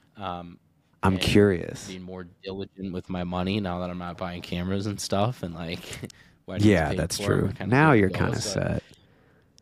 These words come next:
Speaker 1: Yeah,
Speaker 2: What
Speaker 1: not,
Speaker 2: is
Speaker 1: not really, but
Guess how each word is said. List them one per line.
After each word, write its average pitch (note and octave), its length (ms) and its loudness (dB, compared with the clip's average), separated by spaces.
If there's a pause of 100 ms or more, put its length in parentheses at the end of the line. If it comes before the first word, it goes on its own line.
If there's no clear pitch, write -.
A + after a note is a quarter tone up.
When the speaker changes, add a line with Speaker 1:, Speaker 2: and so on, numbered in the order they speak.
(380)
Speaker 1:
Yeah, E3 360 2
Speaker 2:
What C3+ 200 8
Speaker 1:
not, C#3+ 160 6
Speaker 2:
is A2 200 6
Speaker 1:
not G2+ 220 4
really, F#2 340 2
but F#2 340 -2